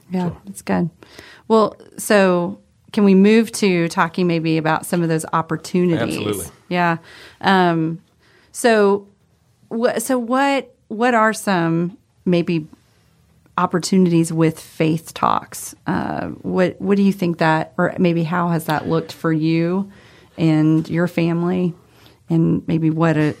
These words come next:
Speaker 1: <laughs> what are some ways you can do that?
Speaker 2: Well, I can tell you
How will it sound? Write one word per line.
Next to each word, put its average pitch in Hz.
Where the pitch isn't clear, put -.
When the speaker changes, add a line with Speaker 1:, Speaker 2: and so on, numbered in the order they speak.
Speaker 1:
<laughs> 160
what 175
are 180
some 165
ways 160
you 180
can 247
do 320
that? -
Speaker 2:
Well, 127
I 120
can 135
tell 147
you 123